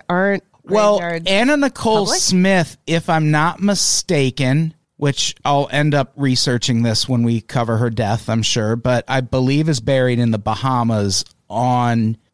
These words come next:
Speaker 2: like, private land
Speaker 1: I know she's
Speaker 2: that
Speaker 1: buried in the Bahamas
Speaker 2: she owned.
Speaker 1: next to her son.
Speaker 2: Right. So I think it's like
Speaker 1: Oh, private property.
Speaker 2: I think it's, like, private property,
Speaker 1: Oh,
Speaker 2: and you
Speaker 1: sma-,
Speaker 2: can't just
Speaker 1: smart.
Speaker 2: Yeah. Keep the fucking
Speaker 1: Another one
Speaker 2: Hogans
Speaker 1: for
Speaker 2: away.
Speaker 1: Anna. Yeah.
Speaker 2: And,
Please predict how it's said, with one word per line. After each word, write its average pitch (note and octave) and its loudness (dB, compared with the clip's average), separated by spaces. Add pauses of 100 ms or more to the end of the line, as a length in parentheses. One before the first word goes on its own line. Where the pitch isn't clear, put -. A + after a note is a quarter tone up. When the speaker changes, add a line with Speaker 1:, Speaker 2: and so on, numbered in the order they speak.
Speaker 2:
like, G#2+ -6
private C3 -2
land A2 -2
Speaker 1:
I G#3+ 0
know C4 2
she's E4 -2
Speaker 2:
that B3+ -2
Speaker 1:
buried G#3+ 0
in G3+ 0
the F#3+ 0
Bahamas E3+ 0
Speaker 2:
she B2+ 0
owned. A#2 0
Speaker 1:
next - -4
to E3+ -2
her C#3+ -4
son. E3 -4 (360)
Speaker 2:
Right. G#2+ -2 (260)
So D3 0
I D3 0
think E3+ 0
it's D3 -2
like B2+ 0
Speaker 1:
Oh, A#2 -2
private D#3 -2
property. - -6
Speaker 2:
I C3+ 0
think C#3+ 0
it's, C3+ -2
like, G#2 -4
private G#2 -2
property, C3+ -2
Speaker 1:
Oh, G3+ 0
Speaker 2:
and G#2 -4
you G#2+ 0
Speaker 1:
sma-, F#3 0
Speaker 2:
can't - -10
just A#2 -4
Speaker 1:
smart. C4 0 (120)
Speaker 2:
Yeah. F3 0 (320)
Keep C#3 -2
the D3+ -2
fucking D#3 0
Speaker 1:
Another D3+ 2 (160)
one D3 2
Speaker 2:
Hogans - 0
Speaker 1:
for - 0
Speaker 2:
away. B2 2
Speaker 1:
Anna. F#3+ -2
Yeah. F3+ 0 (300)
Speaker 2:
And, F3+ 2